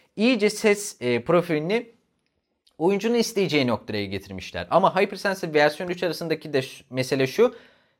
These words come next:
Versiyon üçün sesi tam bir oyuncu işi. Yani öyle çok bası da yok, çok tizi de yok. Aslında aynı sürücüler ama, e,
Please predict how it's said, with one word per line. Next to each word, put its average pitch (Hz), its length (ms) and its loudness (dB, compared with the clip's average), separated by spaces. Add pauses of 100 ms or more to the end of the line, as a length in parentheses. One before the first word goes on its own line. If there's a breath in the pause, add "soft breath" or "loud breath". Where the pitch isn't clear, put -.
Versiyon 185 460 2
üçün 233 200 -2
sesi 240 520 -2 (840)
tam 262 240 2
bir 247 80 4
oyuncu 208 360 8
işi. 101 360 -2
Yani 135 220 2
öyle 147 300 2
çok 190 260 -4
bası 170 300 2
da 165 60 8
yok, 180 300 6
çok - 300 -20
tizi 151 280 -2
de 156 40 6
yok. 139 220 4
Aslında 131 280 0
aynı 185 240 4
sürücüler 139 440 -4
ama, 226 280 4 (380 soft breath)
e, 135 380 2